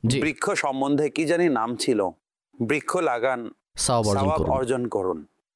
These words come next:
Speaker 2: এটির মধ্যে প্রায় বিস্তারিত লেখা রয়েছে এবং এটির মধ্যে এটাও লেখা রয়েছে যে কোথায় রোপণ করব না,
Speaker 1: সঠিক।
Speaker 2: যেন অন্য কারো জমিন না হয়, দানকৃত জমিন না হয়, ইত্যাদি ইত্যাদি।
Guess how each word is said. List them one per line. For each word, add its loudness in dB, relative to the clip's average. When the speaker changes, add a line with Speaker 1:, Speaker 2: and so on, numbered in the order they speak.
Speaker 2:
এটির -2
মধ্যে 0
প্রায় -2
বিস্তারিত 0
লেখা 0
রয়েছে 2
এবং 0
এটির 0
মধ্যে 0
এটাও 0
লেখা 0
রয়েছে 2
যে 0
কোথায় 0
রোপণ 0
করব 0
না, -6
Speaker 1:
সঠিক। -2
Speaker 2:
যেন 0
অন্য 0
কারো 0
জমিন 0
না 2
হয়, 0
দানকৃত -2
জমিন 2
না 2
হয়, 2
ইত্যাদি 0
ইত্যাদি। 0